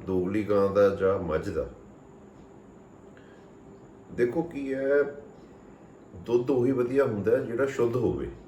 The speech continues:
ਜਿਹੜਾ ਸਾਫ਼ ਸੁਥਰਾ ਹੋਵੇ।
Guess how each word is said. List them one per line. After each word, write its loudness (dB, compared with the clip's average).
ਜਿਹੜਾ 4
ਸਾਫ਼ -2
ਸੁਥਰਾ -2
ਹੋਵੇ। -4